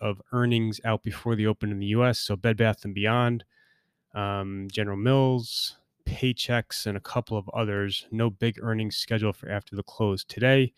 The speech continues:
Tomorrow, you're going to get,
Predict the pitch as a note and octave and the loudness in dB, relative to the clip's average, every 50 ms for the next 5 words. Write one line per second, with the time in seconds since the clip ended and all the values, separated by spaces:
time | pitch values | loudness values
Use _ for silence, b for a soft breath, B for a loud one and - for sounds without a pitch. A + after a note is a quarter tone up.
0 | b b b b b b b b b b b b _ _ - - - A2+ A2+ A2+ | b b b b b b b b b b b b _ _ -14 -8 -6 -2 0 2
1 | A#2+ B2+ B2+ B2+ B2+ B2 B2 A#2+ A2 A2+ A2 - A#2 A2+ A2 A2 A2 - - - | 4 6 6 6 6 6 4 4 2 -2 -2 0 -2 -2 -2 -2 -4 -6 -8 -12
2 | G#2+ G#2 G2 - G#2+ G#2+ G#2+ G#2 | -12 -12 -6 -4 -2 -2 0 -2